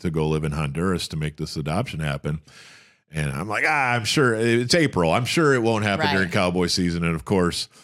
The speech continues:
Speaker 1: August thirtieth was day one, and I didn't come back till, like, week six of the season. So I'm, you know,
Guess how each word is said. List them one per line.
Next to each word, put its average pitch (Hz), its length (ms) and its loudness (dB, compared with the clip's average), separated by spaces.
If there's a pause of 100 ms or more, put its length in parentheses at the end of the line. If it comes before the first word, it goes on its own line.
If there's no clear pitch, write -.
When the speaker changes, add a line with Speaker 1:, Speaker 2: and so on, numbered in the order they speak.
(480)
Speaker 1:
August 104 400 0
thirtieth 82 720 0
was 82 380 0
day 80 260 0
one, 76 540 -2 (100)
and 78 320 -4
I 80 100 -2
didn't 85 200 -4
come 82 160 -4
back 80 320 -2
till, 76 240 -2
like, 76 240 -2
week 80 260 -4 (160)
six - 460 -6
of 80 100 -4
the 80 100 -4
season. 73 640 -4 (280)
So 98 140 -10
I'm, 107 320 -2
you 117 120 -4
know, 76 240 -6